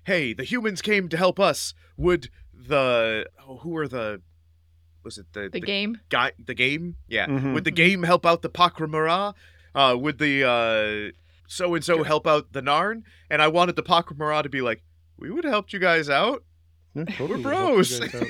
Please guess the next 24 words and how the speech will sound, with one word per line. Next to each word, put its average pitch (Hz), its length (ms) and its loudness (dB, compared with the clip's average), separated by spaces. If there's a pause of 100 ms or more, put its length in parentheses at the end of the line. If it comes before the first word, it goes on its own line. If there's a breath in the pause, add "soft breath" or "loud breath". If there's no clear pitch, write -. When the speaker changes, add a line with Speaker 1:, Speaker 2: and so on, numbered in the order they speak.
Speaker 3:
yeah. 214 760 -2
Speaker 1:
<laughs> - 100 -20
Speaker 2:
Well, 226 240 2
I 220 100 2
mean, 254 140 0
clearly 330 400 0
the 220 140 0
Drazi 190 400 4
didn't 180 320 -4
go 175 180 -2
help - 240 -10
the - 100 -12
Narn 180 420 -6
because 185 520 -2
the 196 80 -4
Narn 214 360 0
did 190 280 -2
get - 220 -6
genocided 160 760 -8
all 160 360 -8
alone. - 200 -8
Speaker 1:
Well, 117 140 2
it's 262 180 -2
'cause 127 220 -10